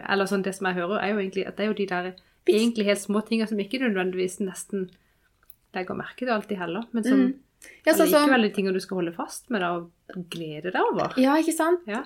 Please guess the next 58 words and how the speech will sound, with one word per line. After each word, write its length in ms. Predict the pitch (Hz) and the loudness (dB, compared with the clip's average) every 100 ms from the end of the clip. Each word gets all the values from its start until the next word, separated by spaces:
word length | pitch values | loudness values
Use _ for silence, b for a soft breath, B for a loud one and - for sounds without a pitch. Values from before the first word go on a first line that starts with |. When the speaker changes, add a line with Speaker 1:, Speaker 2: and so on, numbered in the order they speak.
| - | -2
Speaker 2:
Men 160 | 277 | 0
sånn 120 | 302 277 | 0 2
som, 240 | 262 254 247 | 2 2 2
eh, 260 | 240 233 - | 2 2 0
akkurat 260 | 226 247 | 0 2
den 140 | 233 226 | 2 2
settinga 600 | 190 - 202 202 202 196 | -2 -2 0 2 4 2
her 220 | 202 233 | 4 6
da, 100 | 254 196 | 6 2
jeg 60 | |
kan 120 | 202 | 2
bare 140 | 190 185 | 0 0
ta 160 | 180 175 | 0 0
den 140 | 175 | 0
kort, 320 | 175 269 - 190 | 0 -2 -2 2
det 140 | 202 | 2
var 180 | 196 185 | 4 4
det 80 | 180 | 4
at, 240 | 175 - 180 | 0 -2 -2
eh, 180 | 180 180 b b b b | 0 -2 b b b b
for 140 | - | 0
de 80 | 196 | 0
som 120 | 180 | 2
ikke 140 | 190 185 | 2 2
har 60 | 180 | 0
sett 140 | 175 | 0
denne 180 | 180 175 | 0 0
serien, 260 | 175 156 | 0 0
så 80 | 165 | 0
blir 140 | 180 180 | 2 4
det 100 | - | 4
alt 160 | 156 | 0
for 320 | - 175 170 - | -2 -2 -2 0
vanskelig, 340 | 170 165 175 | 0 0 -2
men, 220 | 180 196 - - | 0 0 -2 -6
eh, 440 | - 185 180 185 | -2 0 2 4
vi 80 | 202 | 6
er, 180 | 185 147 | 8 6
vi 120 | 190 | 4
er 240 | 202 180 180 | 6 8 8
da 160 | 170 170 | 8 4
i, 80 | 165 | 2
plutselig 300 | 185 180 175 | -2 0 0
i 80 | 170 | 0
en 100 | 170 | 0
begravelse, 640 | 175 180 156 156 160 240 320 349 B | 0 0 -2 -2 0 4 4 2 B
Speaker 1:
Ja. 260 | 208 214 277 | -6 -6 -4
Speaker 2:
og 100 | - | -2
så 380 | 196 214 202 - - - | 2 4 4 2 -4 4
<clears throat> 640 | 285 294 240 233 - 185 | 12 12 12 6 -6 -2
ber, 320 | 202 190 190 202 - - | 2 4 4 2 -6 -10
eh, 420 | - 190 180 180 175 | -4 -2 0 -2 -4
kona 440 | - 247 170 165 190 | -2 0 2 0 0
til 180 | 208 185 | 0 0
vedkommende 400 | 175 160 165 165 | -2 -4 -6 -6
som 120 | 196 | -4
er 60 | 202 | -2
død, 300 | 190 233 285 | 4 4 4